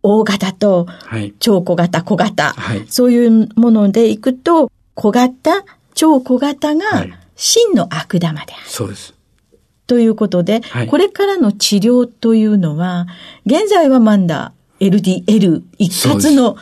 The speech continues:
Speaker 2: す。そうなんです。
Speaker 1: 検査をしてるわけですけれども。
Speaker 2: そうなんです。そこのところが、私は、やはり皆さんがそこを理解して、今後、医療機関でもですね、エルディーエルだけではなくて、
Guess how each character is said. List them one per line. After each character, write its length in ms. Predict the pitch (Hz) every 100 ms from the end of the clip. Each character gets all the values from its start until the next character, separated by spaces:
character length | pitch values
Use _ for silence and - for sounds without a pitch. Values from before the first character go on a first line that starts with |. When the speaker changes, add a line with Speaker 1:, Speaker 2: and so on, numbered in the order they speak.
| - -
Speaker 2:
す。 60 |
そ 80 | 135
う 60 | 117
な 80 | 90
ん 60 |
で 20 |
す。 20 | 233
Speaker 1:
検 220 | 220 226
査 120 | 180
を 60 | 175
し 60 |
て 100 | 175
る 80 | 175
わ 80 | 175
け 100 | 170
で 80 | 160
す 100 | -
け 100 | 160
れ 80 |
ど 140 | 160 160
も。 40 |
Speaker 2:
そ 60 | 202
う 20 |
な 60 | 175
ん 20 |
で 60 | 156
す。 100 | - _ _
そ 220 | - -
こ 140 | - 135
の 120 | 123
と 120 | 104
こ 140 | - 95
ろ 120 | 95
が、 300 | 120 117 92
私 440 | 98 107 107 -
は、 260 | 139 151 143 - _ -
や 140 | 104
は 100 | 95
り 280 | 117 117 87 - _ _
皆 280 | 101 107 113
さ 180 | - 98
ん 120 | 101
が 200 | 117 147
そ 160 | 139 -
こ 160 | 113
を 80 | 101
理 120 | 101
解 240 | - 95 87
し 140 | -
て、 300 | - 143 127 - _
今 260 | - 110 107
後、 300 | 117 147 143 _
医 120 | 107
療 220 | 110 113 107
機 160 | -
関 280 | - 127 110
で 80 | 143
も 160 | 117
で 120 | 87 87
す 140 | -
ね、 220 | 110 123 - -
エ 100 | 120
ル 140 | 123
デ 100 | 120
ィ 140 | 123 123
ー 20 |
エ 60 |
ル 100 | 120
だ 140 | 98 131
け 100 | 120
で 80 | 107
は 140 | 95
な 120 | 104
く 120 | -
て、 300 | - 165 135